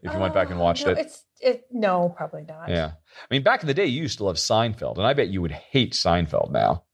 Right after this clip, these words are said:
Speaker 2: Why?
Speaker 1: Because it's, it's, I mean, because you, these days, I don't know why you like Seinfeld, because,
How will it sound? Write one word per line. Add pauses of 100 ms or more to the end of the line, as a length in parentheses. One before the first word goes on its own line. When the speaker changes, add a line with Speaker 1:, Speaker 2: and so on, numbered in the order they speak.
Speaker 2:
Why? (540)
Speaker 1:
Because
it's,
it's,
I
mean, (960)
because
you,
these
days,
I
don't
know
why
you
like
Seinfeld,
because,